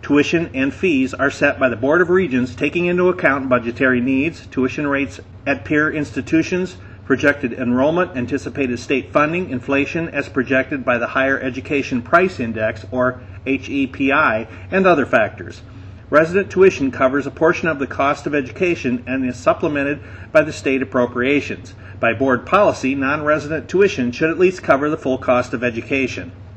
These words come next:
Each university has set aside a portion of the revenues from tuition and fees for financial aid to students. This funding is not available to pay for educational expenses and is netted out as a negative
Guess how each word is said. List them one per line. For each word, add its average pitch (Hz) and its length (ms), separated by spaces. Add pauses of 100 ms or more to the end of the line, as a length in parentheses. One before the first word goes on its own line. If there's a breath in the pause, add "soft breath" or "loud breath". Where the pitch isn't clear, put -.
(400 loud breath)
Each - 180
university 170 540
has 113 120
set 160 180
aside 139 320
a 127 40
portion 170 420
of 139 140
the 165 100
revenues 139 520
from 143 260
tuition 151 400
and 165 140
fees 131 340
for 151 160
financial 143 560
aid 127 240
to 127 80
students. 123 560 (440 loud breath)
This 180 180
funding 143 340
is 127 160
not 147 280
available 123 400
to 135 120
pay 139 200
for 135 140
educational 131 640
expenses 175 520
and 131 220
is 117 160
netted 135 320
out 135 300
as 139 120
a 135 80
negative 127 400